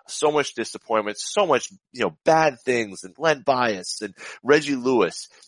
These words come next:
It was the first glimmer of hope that we had that there is a new era that will dawn here as Celtics fans.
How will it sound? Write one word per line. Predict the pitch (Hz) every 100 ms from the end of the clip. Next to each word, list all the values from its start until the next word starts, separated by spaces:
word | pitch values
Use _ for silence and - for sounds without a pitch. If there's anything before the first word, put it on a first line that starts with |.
| _ -
It | 135
was | 127 107
the |
first | - - 160 175 - -
glimmer | 123 139 135 120
of | 98
hope | 123 113 95 -
that | 95
we | 98 110
had | - 95 92 85 80 - - -
that | 104 - 104
there | 123 131
is | 127
a | 113
new | 113 120 -
era | 104 101 85 80
that | 90 -
will | 87
dawn | - 92 107 107 95
here | 85 - _ _ -
as | 98 -
Celtics | 110 104 80 - -
fans. | 87 82 -